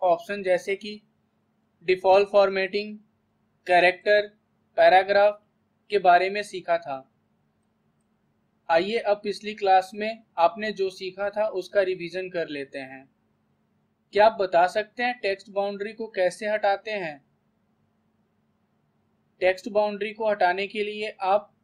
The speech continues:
view menu के text boundary sub menu पर click करेंगे। क्या आप बता सकते हैं default formatting का उपयोग क्यों करते हैं? default formatting की मदद से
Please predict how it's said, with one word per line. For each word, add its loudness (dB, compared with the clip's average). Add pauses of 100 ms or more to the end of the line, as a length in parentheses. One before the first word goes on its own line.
(220)
view -6
menu -4
के -14
text -4
boundary -8 (420)
sub 0
menu -4
पर -10
click -10
करेंगे। -4 (1900)
क्या 6
आप 4
बता 4
सकते -4
हैं -4
default 0
formatting 0
का 0
उपयोग -4
क्यों -6
करते -4
हैं? -10 (1900)
default 2
formatting -2
की -8
मदद -4
से -10